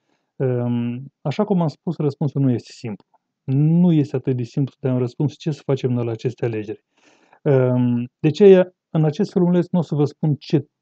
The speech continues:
cred eu că trebuie să facem, dar o să fac un pas înainte. O să încerc să abordăm problema, să, întâi să clarificăm situația. Întâi să vedem în ce situație avem noi de luat o decizie și, mm,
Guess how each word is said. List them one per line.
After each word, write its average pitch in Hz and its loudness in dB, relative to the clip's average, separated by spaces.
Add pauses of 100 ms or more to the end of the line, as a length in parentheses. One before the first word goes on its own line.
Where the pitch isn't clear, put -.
(140)
cred 143 4
eu 131 6
că - -2
trebuie 120 2
să - -12
facem, 175 -2
dar 135 2
o 139 -2
să - -8
fac 170 -2
un 135 -2
pas 135 -4
înainte. 113 -4
O 117 -4
să 113 -6
încerc 175 -2
să - -4
abordăm 135 2
problema, 135 -2
să, - -10 (100)
întâi 156 2
să - -8
clarificăm 135 -4
situația. 120 -6 (260)
Întâi 147 4
să 165 0
vedem 175 4
în 165 2
ce 208 -2
situație 131 -4 (360)
avem 135 4
noi 127 2
de 120 -4 (280)
luat 135 2
o 131 6
decizie 147 -2 (240)
și, - -10 (880)
mm, 143 -2